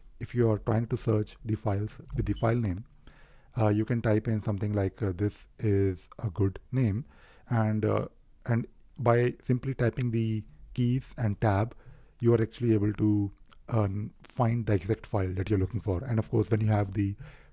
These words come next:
timestamp as well in the very beginning, that also helps a lot in, uh, identifying your files. And the last thing that I wanted to talk about, and which I already mentioned above, is, uh, the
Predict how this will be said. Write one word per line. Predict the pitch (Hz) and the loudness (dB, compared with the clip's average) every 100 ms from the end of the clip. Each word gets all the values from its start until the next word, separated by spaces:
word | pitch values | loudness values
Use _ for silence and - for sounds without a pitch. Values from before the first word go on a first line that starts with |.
| - | -2
timestamp | 110 113 - 107 110 | 0 0 0 0 0
as | 110 - | -2 0
well | 101 120 - - - - | 0 0 -6 -20 -20 -16
in | 117 | -4
the | 107 | 0
very | 104 107 | 2 2
beginning, | 95 98 101 117 - - - - - | 2 2 0 -2 -8 -20 -20 -18 0
that | 110 110 | 2 2
also | - 110 101 120 107 104 - | 0 0 0 0 0 -2 -2
helps | 104 95 - | -2 -2 -4
a | 92 | -2
lot | 90 87 - - - - | -2 -2 -8 -20 -20 -8
in, | 113 98 92 95 | -2 0 0 -2
uh, | 92 113 - - - | -4 -6 -16 -18 -6
identifying | 107 101 - 98 87 85 - - - - | -2 -2 -2 -4 -4 -6 -12 -20 -20 -8
your | 104 90 | -4 -4
files. | - 98 90 82 - - - - - - - - | -4 -4 -4 -6 -12 -20 -20 -20 -20 -16 -10 0
And | 127 127 123 123 - | 2 2 0 -4 -4
the | 120 | 0
last | 120 131 - | 2 0 0
thing | 139 | 0
that | 123 117 | 0 0
I | |
wanted | 110 104 101 | 0 0 0
to | 110 101 95 | 0 2 0
talk | 98 - | -2 -2
about, | 98 95 98 | 0 0 0
and | 101 92 | -2 -2
which | 95 | -2
I | 95 92 92 85 - - - - | 0 0 -2 -6 -14 -20 -20 -4
already | 117 101 98 | 2 4 4
mentioned | 95 92 - 95 | 0 -2 -2 -2
above, | 90 104 107 | 0 -2 0
is, | 92 87 82 | -2 -2 -2
uh, | 90 85 - - - - - - | -4 -4 -8 -20 -20 -20 -20 -8
the | 98 95 92 90 92 | 0 0 2 0 -2